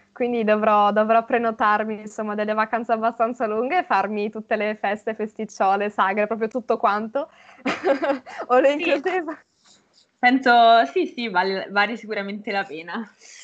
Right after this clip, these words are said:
Speaker 1: Esatto, esatto. Perfetto, allora guarda, eh, io ti ringrazio ancora una volta per aver partecipato, mi ha fatto veramente strapiacere e ho scoperto appunto un sacco di cose utili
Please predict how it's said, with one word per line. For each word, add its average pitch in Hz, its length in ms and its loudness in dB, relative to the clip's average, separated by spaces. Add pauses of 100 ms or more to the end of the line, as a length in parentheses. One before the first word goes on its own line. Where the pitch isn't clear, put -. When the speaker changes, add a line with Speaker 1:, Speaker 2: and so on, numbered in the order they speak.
(200)
Speaker 1:
Esatto, 233 500 -4
esatto. 208 580 -6 (360)
Perfetto, 208 640 -4
allora 262 360 -2
guarda, 190 480 -2
eh, 180 380 -8
io 381 140 0
ti 330 160 -8
ringrazio 208 580 -2
ancora 240 300 -2
una 240 160 0
volta 185 580 0
per 196 160 -4
aver 175 320 -4
partecipato, 208 760 -6
mi 311 100 -4
ha 220 60 -4
fatto 196 240 -8
veramente 196 340 -4
strapiacere 208 1000 -2
e 202 120 -2
ho 190 60 -4
scoperto 196 440 -10
appunto 196 380 -6
un 202 160 -6
sacco 359 400 -2
di 320 100 -2
cose 226 380 0
utili 254 520 -2